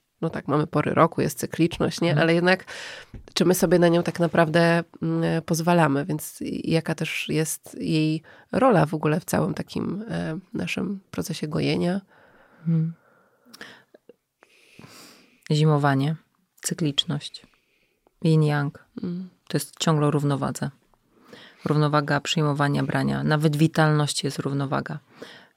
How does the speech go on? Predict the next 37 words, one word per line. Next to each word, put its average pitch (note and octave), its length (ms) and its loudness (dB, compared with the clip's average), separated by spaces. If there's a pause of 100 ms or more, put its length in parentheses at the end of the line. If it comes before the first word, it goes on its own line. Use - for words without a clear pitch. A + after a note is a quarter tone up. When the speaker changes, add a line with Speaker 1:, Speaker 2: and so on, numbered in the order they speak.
Speaker 2:
Jak D#3 100 -4
mamy C#3+ 260 2
witalność D#3+ 760 0
w - 20 -20
naszym D3+ 280 -2
życiu, F3+ 340 -2 (1300)
to C3+ 100 -4
witalność D3+ 340 4
jest - 120 -4
o D3 40 2
tym, D3+ 160 0
że D#3 80 2
potrafię D#3 400 0
brać, E3 420 2 (1200)
e, D3+ 300 2
to D3 120 -2
znaczy E3 200 4
potrafię D#3 280 2
wychodzić D3+ 400 4
do D3 120 4
życia C#3 360 4
i C3 60 0
się C3+ 140 -4
cieszyć, D3 420 2
radować, C#3+ 420 2
ale C#3+ 100 2
też - 140 -6
potrafię, - 400 -4
wiesz, C#3 180 0
zatrzymać D3+ 500 2
się - 120 0
i D#3 40 6
Speaker 1:
Mhm. D3 60 6
Speaker 2:
brać D3 240 0
to C#3 80 -2
do C#3 80 -4
siebie. C3 300 -4